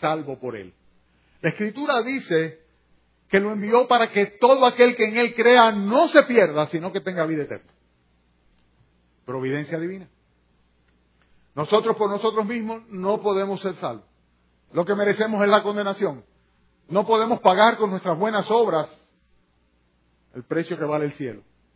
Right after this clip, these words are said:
No hay nada que podamos hacer para ser aprobados delante de Dios, ser perdonados y ser salvados.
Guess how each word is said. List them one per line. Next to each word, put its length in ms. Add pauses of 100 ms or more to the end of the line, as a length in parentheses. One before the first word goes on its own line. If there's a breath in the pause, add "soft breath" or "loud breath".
(1400)
No 100
hay 80
nada 320
que 100
podamos 420
hacer 380 (1900)
para 200
ser 160
aprobados 640
delante 340
de 160
Dios, 260 (500)
ser 160
perdonados 600
y 60
ser 160
salvados. 420